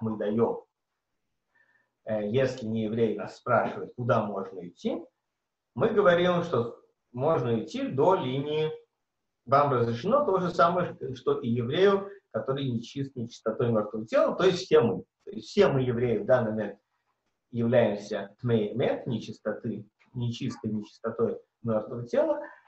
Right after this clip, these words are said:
И, э, вот куда нам можно идти, туда и еврей, и нееврею можно идти. Поэтому если с нами приходит, если я иду с, эм, вместе с неевреем на Храмовую гору, я его веду тем же маршрутом,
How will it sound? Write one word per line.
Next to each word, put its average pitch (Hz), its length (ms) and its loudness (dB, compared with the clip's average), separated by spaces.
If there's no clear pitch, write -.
И, 233 360 -2
э, 151 560 8
вот 151 180 2
куда 185 260 8
нам 285 220 8
можно 151 280 6
идти, 123 300 -4
туда 175 280 4
и 214 140 2
еврей, 147 360 2
и 208 500 -2
нееврею 117 420 -2
можно 95 280 -4
идти. - 160 -20
Поэтому 143 260 2
если 127 220 0
с - 120 -8
нами 117 340 4
приходит, 110 400 -2
если 110 240 -10
я 113 240 2
иду 101 160 -8
с, - 180 -20
эм, 101 580 -4
вместе 107 460 -4
с - 80 -16
неевреем 107 640 0
на 101 100 -10
Храмовую 135 400 -4
гору, 403 220 2
я 269 200 4
его 240 100 0
веду 170 540 -2
тем 160 180 0
же 165 80 -4
маршрутом, 190 600 -4